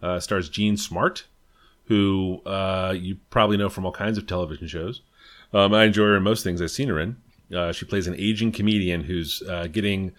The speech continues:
sort of pushed aside in her Las Vegas residency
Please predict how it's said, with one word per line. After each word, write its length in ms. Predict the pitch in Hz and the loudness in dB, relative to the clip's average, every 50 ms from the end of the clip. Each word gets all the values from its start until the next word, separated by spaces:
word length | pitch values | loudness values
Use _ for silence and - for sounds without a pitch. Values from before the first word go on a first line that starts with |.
| - - - - - _ | -20 -20 -20 -20 -20 _
sort 180 | - - 143 123 | -4 0 0 0
of 80 | 120 | 0
pushed 240 | - 160 147 - - | 0 -2 -2 0 -2
aside 560 | 123 - - 120 110 101 85 76 73 73 - - | -2 2 4 4 6 6 6 4 2 -2 -4 -6
in 140 | 107 101 87 | -6 -4 0
her 120 | 101 104 | 0 2
Las 240 | 98 98 98 95 - | 2 2 2 0 2
Vegas 420 | - 98 95 92 90 90 - - | 2 2 2 2 0 -2 -2 0
residency 640 | 95 92 85 87 80 78 73 - - 69 65 64 - | -2 -2 0 -2 -4 -4 -6 -6 -10 -10 -12 -12 -16